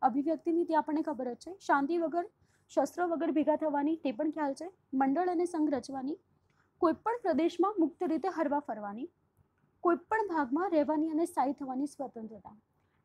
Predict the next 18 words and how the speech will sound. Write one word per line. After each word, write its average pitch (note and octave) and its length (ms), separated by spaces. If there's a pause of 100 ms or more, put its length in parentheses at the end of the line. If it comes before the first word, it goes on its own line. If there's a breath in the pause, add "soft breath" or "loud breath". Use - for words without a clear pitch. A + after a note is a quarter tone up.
જમ્મુ D4 180
કાશ્મીર G4 500
જ્યારે E4 320
રાજ્ય D4+ 420
હતું F4 340 (300)
અને D4 180
જેને D#4+ 240
વિશેષ D#4 340 (260)
સત્તા D#4 280
આપવામાં C#4 380
આવી B3+ 160
હતી, C#4+ 160
અત્યારે D4 440
તો F4 80
સુધારા D#4 420
થઈ E4+ 180
ગયા C4 200
છે, - 180